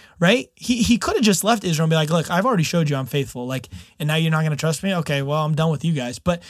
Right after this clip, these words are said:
no, again, God showed them his, his faithfulness, right? That when we trust in him, he's faithful, that he always follows through. And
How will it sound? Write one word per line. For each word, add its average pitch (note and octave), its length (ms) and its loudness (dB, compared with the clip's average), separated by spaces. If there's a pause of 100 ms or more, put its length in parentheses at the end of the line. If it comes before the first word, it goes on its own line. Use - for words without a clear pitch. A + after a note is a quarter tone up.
(180)
no, G3+ 240 0
again, F3+ 480 -2
God D#3+ 240 2
showed F3+ 300 0
them D#3 100 2
his, D3+ 320 0
his A#3 400 2
faithfulness, F3 1120 0 (420)
right? E3 320 2 (380)
That F3+ 140 2
when F3 160 4
we G3+ 120 4
trust - 340 -2
in E3 60 0
him, F3+ 160 2
he's F#3+ 200 -2
faithful, F#3+ 420 0
that C#3+ 120 0
he A3+ 320 0
always E3+ 480 4
follows B2+ 380 -8
through. A2+ 280 -6 (2250)
And C3+ 300 -6